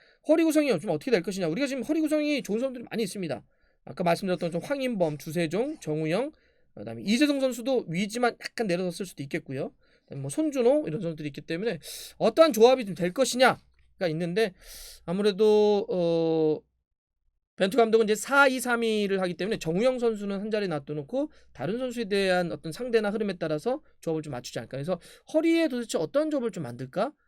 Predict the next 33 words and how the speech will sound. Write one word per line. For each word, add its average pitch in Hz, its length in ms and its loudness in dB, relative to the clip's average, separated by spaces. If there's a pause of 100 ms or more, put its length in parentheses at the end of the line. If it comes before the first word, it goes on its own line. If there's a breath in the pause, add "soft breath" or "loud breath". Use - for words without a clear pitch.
이거에 247 220 6
따라서는 262 320 2
또 226 80 -2
이강인 247 280 2
선수를 226 720 -2 (120)
약간 185 200 -4
위에 208 120 2
올려놓기 196 380 4
때문에 190 220 -4
뒤에서는 185 260 -2
또 190 160 -4 (200)
받쳐주는 226 400 -2
역할도 180 280 -4
해야 226 80 2
되기 180 180 -2
때문에 160 380 -6 (260 soft breath)
요 208 140 4
조합을 294 460 12
좀 294 140 2
눈여겨보시면 196 800 2 (300 soft breath)
허리도 214 340 2
좀 160 100 -8
재밌게 143 300 -10
볼 131 140 -10
수 - 120 -12
있지 110 140 -12
않을까 123 200 -12
좀 127 120 -14
생각을 151 220 -6
해봅니다. 123 240 -12 (220 soft breath)
그래서 214 80 -2
제가 233 340 12
생각하는, 302 680 6